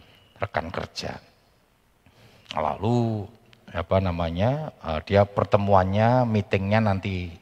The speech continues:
masih sore, Saudara, ya. Karena itu dia jemput dari bandara, dia bawa ke hotelnya, dia kasih ruang yang,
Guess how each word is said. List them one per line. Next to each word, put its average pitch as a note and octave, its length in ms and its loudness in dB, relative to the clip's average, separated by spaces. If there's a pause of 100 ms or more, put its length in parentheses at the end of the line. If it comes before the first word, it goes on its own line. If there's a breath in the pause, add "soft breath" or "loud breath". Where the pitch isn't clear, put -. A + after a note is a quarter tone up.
(300)
masih F2+ 240 -4
sore, G2+ 320 0
Saudara, D2 400 -8
ya. - 40 -18 (1160 loud breath)
Karena D#2 240 -8
itu D#2+ 160 -8
dia E2+ 160 -2
jemput E2+ 400 -4
dari E2+ 240 -4
bandara, D#2+ 640 2
dia F#2 160 -4
bawa D#2+ 400 -4
ke - 80 -14
hotelnya, F2 960 -6
dia E2+ 160 -2
kasih F2 640 -4 (480 loud breath)
ruang G2 400 -2
yang, D#2+ 240 -4